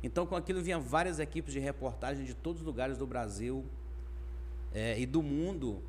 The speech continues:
pra acompanhar, pra fazer matéria sobre aquilo. Lá tinha o padre Ricardo Rezende, muito famoso também, ficou famoso. Lá em Rio Maria todo mundo ficou famoso nessa época,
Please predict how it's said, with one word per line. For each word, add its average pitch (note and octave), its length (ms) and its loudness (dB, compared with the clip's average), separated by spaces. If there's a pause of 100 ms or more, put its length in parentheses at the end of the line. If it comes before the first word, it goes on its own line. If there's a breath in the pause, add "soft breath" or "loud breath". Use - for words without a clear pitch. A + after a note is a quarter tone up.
(380 loud breath)
pra C#3 240 6
acompanhar, D3 640 0
pra C#3+ 100 0
fazer C3 280 0
matéria D3 500 2
sobre A#2+ 300 0
aquilo. C3 160 -2
Lá C3 80 2
tinha D3+ 160 -2
o C#3+ 40 -2
padre D#3+ 480 2
Ricardo C#3+ 480 0
Rezende, B2 600 -2
muito C3 360 0
famoso C3 480 0
também, B2 260 -2
ficou - 220 -4
famoso. C3 440 -2
Lá D#3+ 60 2
em F#3+ 40 2
Rio A3 100 4
Maria G#3+ 160 6
todo A#3 180 2
mundo A3 140 -2
ficou G#3 200 0
famoso D3+ 380 -2
nessa C#3 280 0
época, A#2+ 320 -2